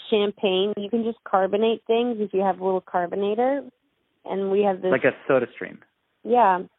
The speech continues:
Speaker 1: but the kind that doesn't hate, uh, Palestinians.
Speaker 2: Sure,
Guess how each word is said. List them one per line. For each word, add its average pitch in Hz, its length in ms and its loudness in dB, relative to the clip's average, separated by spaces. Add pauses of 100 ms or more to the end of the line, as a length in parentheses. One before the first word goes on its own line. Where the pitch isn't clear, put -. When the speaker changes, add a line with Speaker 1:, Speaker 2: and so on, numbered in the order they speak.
(140)
Speaker 1:
but 202 180 0
the 208 160 2
kind 196 240 0
that 185 240 4
doesn't 175 380 0
hate, 170 320 -6 (220)
uh, 180 240 0
Palestinians. - 600 -6 (480)
Speaker 2:
Sure, - 240 -4